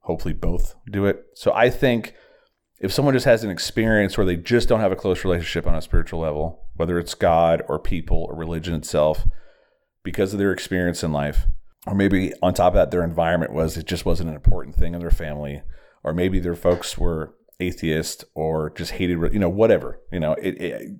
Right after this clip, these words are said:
someone could be, could have been molested or something by a religious figurehead or a parent or something. I mean, there's, there's millions of options there. So I think between environment and experience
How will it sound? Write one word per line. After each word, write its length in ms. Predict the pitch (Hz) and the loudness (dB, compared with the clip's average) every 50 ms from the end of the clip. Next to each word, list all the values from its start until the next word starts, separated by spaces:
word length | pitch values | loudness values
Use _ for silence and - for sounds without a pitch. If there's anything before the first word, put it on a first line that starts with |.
| 123 | -10
someone 240 | - - 131 113 107 | -4 -2 -2 -2 0
could 180 | - 123 117 107 | -2 -2 -2 -2
be, 300 | 104 107 104 104 - - - - - - - | 0 0 0 -2 -4 -6 -14 -20 -20 -14 -6
could 140 | - - 110 | -2 0 2
have 100 | 110 107 | 2 4
been 160 | 110 107 101 | 4 2 2
molested 540 | 101 98 98 101 98 98 - - 110 101 92 | 2 2 4 4 4 4 2 0 0 2 2
or 80 | 92 | 2
something 380 | 95 - 110 98 87 101 95 95 | 0 2 0 0 2 2 0 2
by 160 | 87 92 92 92 | 4 4 4 4
a 40 | |
religious 360 | 90 92 92 95 90 90 87 - | 4 4 2 2 2 0 -2 2
figurehead 720 | - 98 87 80 90 90 90 92 85 85 80 87 90 - - _ _ - - _ - | 2 2 2 0 -4 -6 -2 -2 -2 -2 -2 -4 -10 -12 -14 _ _ -20 -20 _ -6
or 280 | - 95 92 92 92 82 | -2 2 4 4 4 2
a 140 | - 107 104 | 2 -2 -2
parent 480 | - - - 113 104 95 92 90 - - | 4 4 4 4 4 -2 -6 -6 -6 -6
or 100 | 107 101 | -8 -8
something. 340 | - - 131 107 - 110 - | -6 -4 -4 -4 -4 -4 -4
I 40 | - | -2
mean, 140 | 110 110 104 | -2 0 2
there's, 180 | 120 127 123 - - | 2 0 0 -2 -4
there's 240 | - 113 110 98 95 98 95 - - - | 0 0 0 0 -2 -6 -14 -16 -16 -12
millions 560 | 104 107 113 120 120 127 127 123 117 107 95 95 | -4 -2 0 2 4 4 4 4 4 2 0 -2
of 260 | 95 87 - - - - - _ _ _ _ - | -4 -4 -4 -8 -8 -10 -16 _ _ _ _ 0
options 420 | 92 92 - - - 80 78 80 | 2 2 2 2 -2 -4 -4 -2
there. 260 | 80 73 71 71 - - - - _ _ _ _ _ _ _ _ _ | -2 -2 -2 -4 -6 -12 -20 -20 _ _ _ _ _ _ _ _ _
So 120 | - - 135 | 0 2 2
I 60 | 113 | 2
think 280 | - - 143 139 135 | 4 2 -2 -2 0
between 380 | - 131 - - - 123 117 113 | 0 0 0 0 -2 -2 -2 -2
environment 720 | - 92 98 92 92 101 104 120 131 131 127 123 117 - - - | -2 -2 -4 0 2 4 6 6 6 4 4 2 2 0 0 -2
and 120 | 98 92 | -2 -2
experience 1000 | 87 - - - - - - 123 113 113 101 87 80 80 78 - - - - - | -2 -4 -4 -6 -6 -2 0 2 2 2 2 2 2 0 -2 -4 -6 -10 -10 -12